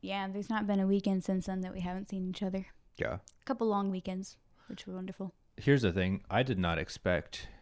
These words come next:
Speaker 2: um, because I'm a very just active guy.
Speaker 1: Mm-hmm.
Speaker 2: Uh, you know, I've got,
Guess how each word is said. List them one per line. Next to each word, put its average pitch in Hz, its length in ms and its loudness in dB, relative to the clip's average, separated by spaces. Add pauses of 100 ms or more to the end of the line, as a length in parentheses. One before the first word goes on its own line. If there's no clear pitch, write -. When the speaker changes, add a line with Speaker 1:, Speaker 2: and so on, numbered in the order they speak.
(240)
Speaker 2:
um, 80 560 0 (2500)
because 98 380 2
I'm 127 240 4
a 92 60 4
very 87 420 2
just 80 320 -8
active 95 640 -2 (220)
guy. 95 400 4 (140)
Speaker 1:
Mm-hmm. 196 200 0 (520)
Speaker 2:
Uh, 65 440 -4 (840)
you 64 100 -6
know, - 180 -8
I've 104 100 -2
got, 87 340 2